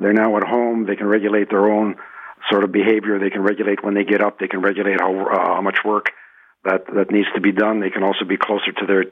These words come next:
kids. Um, if, I mean, if they have children at home, they, um, so they value all that. And, and, and it's true about productivity. People who are very conscientious about their jobs, very conscientious about their careers, will also be conscientious about how much work they're doing and, um,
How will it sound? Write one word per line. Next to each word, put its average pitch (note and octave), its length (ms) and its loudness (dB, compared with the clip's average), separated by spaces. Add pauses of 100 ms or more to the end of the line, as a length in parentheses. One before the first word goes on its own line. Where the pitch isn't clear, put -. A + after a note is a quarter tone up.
(240)
kids. B2 280 2 (680)
Um, G2 640 2
if, F#2 160 -2
I - 40 0
mean, G2+ 180 4
if - 80 -6
they F#2+ 80 4
have F#2 100 0
children A2 320 2
at G2 160 0
home, B2 420 0 (300)
they, G2 300 2
um, F#2+ 320 0 (240)
so A2+ 80 2
they A2+ 100 4
value A#2+ 400 0
all G2 140 0
that. F2+ 280 -4
And, G#2+ 280 0
and, A#2 180 2
and A2+ 140 0
it's G#2 120 -2
true D#3+ 180 2
about A#2 220 -2
productivity. A2+ 600 -2 (320)
People D3 240 2
who A#2+ 240 6
are G#2+ 80 2
very A2+ 240 2
conscientious A#2 680 -2
about G#2 260 -4
their G2 120 -2
jobs, A2 380 2 (400)
very G#2 180 2
conscientious G2+ 560 -2
about F#2+ 240 0
their F#2 140 -2
careers, A2+ 480 2 (440)
will A2 140 2
also A2+ 160 0
be G#2 140 0
conscientious G2+ 520 -2
about F#2+ 240 0
how G#2 60 0
much G2+ 240 0
work G2+ 180 0
they're F#2+ 120 0
doing F#2+ 320 2
and, F#2 180 4
um, F#2+ 180 0